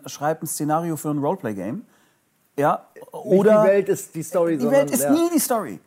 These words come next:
Speaker 2: Ja.
Speaker 1: Nie. Es gibt kein Buch, wo die Welt die Story ist. Ich mein, äh, Tolkien hat ja auch nicht, als er seine Welt und seine Sprachen und alles zusammen hatte,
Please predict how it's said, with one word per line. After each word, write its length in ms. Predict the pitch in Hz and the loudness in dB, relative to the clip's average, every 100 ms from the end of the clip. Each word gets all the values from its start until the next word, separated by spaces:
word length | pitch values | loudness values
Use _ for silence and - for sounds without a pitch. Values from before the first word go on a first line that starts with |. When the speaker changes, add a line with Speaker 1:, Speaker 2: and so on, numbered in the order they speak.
| - | -4
Speaker 2:
Ja. 240 | 127 170 | 2 4
Speaker 1:
Nie. 300 | 330 427 - - _ _ _ _ _ | 4 2 -4 -8 _ _ _ _ _
Es 200 | 165 - | -6 -4
gibt 340 | 262 302 - - _ | -2 -2 -4 -20 _
kein 280 | - 175 254 | -6 -2 -2
Buch, 140 | 240 | -2
wo 60 | 220 | -2
die 80 | 190 | -2
Welt 140 | 185 | -2
die 60 | 190 | -2
Story 220 | 214 214 | -2 -2
ist. 180 | 165 180 | -4 -6
Ich 120 | 156 | -4
mein, 240 | 180 180 - _ _ | -2 -4 -6 _ _
äh, 260 | 165 156 147 - - - | 0 2 2 -2 -20 -4
Tolkien 420 | 165 196 220 196 | -2 -2 -2 -2
hat 140 | 190 | -2
ja 140 | - - | -2 0
auch 200 | 208 180 | 0 0
nicht, 360 | 208 190 - - _ - | -4 -6 -10 -20 _ -4
als 140 | 160 | -4
er 60 | 160 | -2
seine 240 | 156 139 | -2 0
Welt 160 | 147 185 | -2 -2
und 80 | |
seine 160 | 156 143 | -4 -4
Sprachen 320 | - 131 175 | -2 -4 -2
und 120 | 160 - | -4 -4
alles 220 | 156 - | -4 -6
zusammen 380 | 127 123 156 160 | -4 -4 -2 -4
hatte, 260 | 170 180 | -4 -6